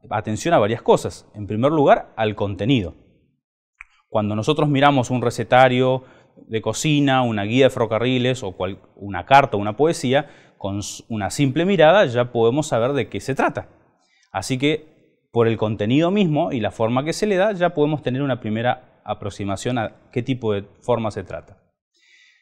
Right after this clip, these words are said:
También tenemos que pensar en el estilo. Cuando comparamos un sermón con una novela,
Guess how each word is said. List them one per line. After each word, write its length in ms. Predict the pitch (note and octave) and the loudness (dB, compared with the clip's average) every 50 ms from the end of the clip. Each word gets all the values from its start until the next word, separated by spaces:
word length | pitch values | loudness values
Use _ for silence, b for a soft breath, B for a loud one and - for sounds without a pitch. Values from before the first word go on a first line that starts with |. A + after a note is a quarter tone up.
| b b b _ _ | b b b _ _
También 560 | - C3 C#3 D#3+ F#3 G3 A3 C4+ D#4 - - - | 2 2 2 2 2 0 0 0 -2 -4 -6 -2
tenemos 340 | D#3 D3+ D#3 F3 F#3 F3 - | 0 0 0 0 -2 -4 -2
que 100 | - C#3+ | -4 -2
pensar 380 | - C3+ C3+ B2 - E3+ E3+ | -2 -2 -2 0 0 0 0
en 80 | F3 D3 | 2 0
el 80 | B2 | 0
estilo. 420 | A2+ G#2 - - F#3 C#3+ G#2 E2+ - - _ _ _ _ _ _ _ _ _ _ _ _ _ _ _ | 0 -2 -2 0 0 2 0 0 -4 -12 _ _ _ _ _ _ _ _ _ _ _ _ _ _ _
Cuando 340 | - A2 G#2 G#2 G2 G2+ G2 | -2 -2 0 0 -2 -4 -2
comparamos 760 | G#2 G2+ F#2+ F#2 G2+ G2+ B2+ D#3 D#3 D3 C#3 C#3 C3+ - - | -4 -4 -2 0 2 4 6 6 6 6 4 2 0 -2 -6
un 140 | A2 G2+ G2 | -8 -8 -8
sermón 440 | - G#2 F#2+ A2+ C3 C#3 C#3 C#3+ C#3+ | -8 -6 -4 0 2 2 2 2 0
con 140 | - A2+ G#2 | -2 -4 -6
una 120 | G2+ G2 | -6 -6
novela, 580 | G2 G2 G#2+ B2+ C3+ C3 A#2+ B2 C3 C3 b | -4 -2 0 0 2 2 2 2 0 -2 b